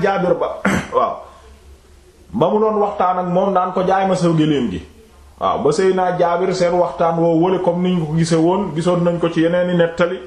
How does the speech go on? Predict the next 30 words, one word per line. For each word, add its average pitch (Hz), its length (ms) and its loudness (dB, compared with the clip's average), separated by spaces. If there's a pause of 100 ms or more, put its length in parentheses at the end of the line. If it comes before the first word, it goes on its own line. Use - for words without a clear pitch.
(720)
Walillahi 165 640 0
alhamdu 170 460 0
wal 156 160 2
minna. 120 360 -2
Moo 127 200 2
tax 311 280 -4
bu 135 100 0
nee 214 220 0
ci 214 120 -2
ginnaaw 202 340 0
kon - 200 -2
am 190 160 0
nañu 311 180 0
ko 285 120 0
jiitu. 208 300 0
Moo 165 120 2 (220)
nii 196 140 2
nag 277 240 -2
naafiq 220 500 -2
yi, 214 200 0 (140)
benn 208 320 2
convoi 196 440 2
ci 196 80 -2
naafiq 196 500 -2
yi 202 80 2
da 190 80 4
ko 180 140 2
jiitu. 185 280 0 (1400)
Léegi 262 340 0
nag 277 160 -8